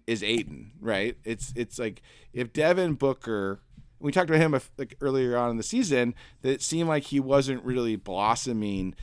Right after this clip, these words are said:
beyond, you know, what he had done in the past. Um, it, he has been on a, on a roll, you know, recently. Um, he's, I mean, he's like, again, we're criticizing these guys who are averaging, like, twenty-six a <laughs> game and just, like, are all-stars.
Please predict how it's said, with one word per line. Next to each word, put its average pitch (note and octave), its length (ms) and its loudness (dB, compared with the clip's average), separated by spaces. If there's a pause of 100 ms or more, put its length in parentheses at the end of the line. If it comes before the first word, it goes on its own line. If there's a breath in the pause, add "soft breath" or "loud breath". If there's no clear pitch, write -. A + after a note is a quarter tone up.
(260 soft breath)
beyond, G#2 800 -4 (340)
you G#2 100 -10
know, F2+ 140 -4
what G2+ 200 -6
he G#2+ 120 -6
had F2 180 -4
done G2 300 -2
in F#2+ 100 -6
the E2+ 100 -6
past. F#2+ 760 -4 (180)
Um, E2+ 420 -10
it, - 180 -12
he C#3 200 -4
has F#3+ 240 4
been G3+ 120 2
on B2 300 2
a, - 40 -6
on A#2+ 60 -2
a G#2+ 100 -4
roll, G#2 720 -4 (400 soft breath)
you B2+ 100 -4
know, G#2+ 140 -2
recently. F#2+ 920 -6 (600)
Um, F#2+ 460 -10
he's, C#3+ 180 -8
I C3+ 40 -10
mean, C3+ 120 0
he's C3 120 -6
like, C#3 140 -6
again, C#3+ 220 0
we're B2+ 100 -2
criticizing E3 580 2
these B2+ 160 0
guys A2 320 -2
who A#2+ 120 -2
are G2 60 -2
averaging, G#2+ 380 -2
like, F2 140 -8
twenty-six C3+ 520 2
a E3 40 6
<laughs> - 20 2
game - 640 2 (120)
and B3+ 140 -2
just, E3+ 320 -2
like, B2+ 240 -2 (340 loud breath)
are D3+ 140 -4
all-stars. C3 600 2